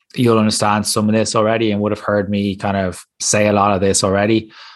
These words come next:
And some others may not have heard it before and it may be the first time. So everyone's at various different levels. All right. So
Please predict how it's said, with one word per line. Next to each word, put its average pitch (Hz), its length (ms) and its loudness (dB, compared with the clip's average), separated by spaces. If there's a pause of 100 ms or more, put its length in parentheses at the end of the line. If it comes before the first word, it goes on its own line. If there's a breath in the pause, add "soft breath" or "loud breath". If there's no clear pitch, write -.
(120 loud breath)
And 104 160 -4
some 104 200 2
others 98 380 2
may 98 220 0
not 95 240 0
have 92 120 -6
heard 95 200 0
it 92 80 -8
before 95 340 -2
and 92 100 0
it 90 60 -4
may 92 120 0
be 92 80 0
the 90 80 -4
first 92 320 -2
time. 92 200 0
So 90 140 -4
everyone's 113 440 0
at 104 440 -2
various 101 340 0
different 95 300 -4
levels. 92 420 -6 (640 loud breath)
All 98 80 0
right. 107 320 0
So 107 400 0